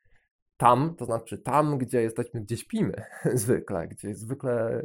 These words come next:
już nam się film dawno urwał, gdzieś tam bujamy w obłokach, w siódmym niebie. Hmm. To podczas medytacji możemy zobaczyć, co to jest za stan wtedy,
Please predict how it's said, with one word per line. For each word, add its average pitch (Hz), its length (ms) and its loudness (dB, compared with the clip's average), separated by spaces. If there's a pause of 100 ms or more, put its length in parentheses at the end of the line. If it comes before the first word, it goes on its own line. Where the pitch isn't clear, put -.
już 131 200 -6
nam 123 140 -2
się - 120 -16
film 107 220 -4
dawno 98 260 2
urwał, 170 640 8 (800)
gdzieś 113 140 -8
tam 107 180 0
bujamy 104 420 4
w 98 40 -4
obłokach, 143 520 2
w - 40 -18
siódmym - 340 -6
niebie. 135 400 -2 (100)
Hmm. 90 220 -4 (880)
To - 80 -6
podczas 123 320 2
medytacji 113 440 0
możemy 101 280 -6
zobaczyć, - 560 -6 (1400)
co - 500 0
to 165 280 4
jest 127 420 4
za 90 180 -4
stan 82 560 0
wtedy, - 560 -14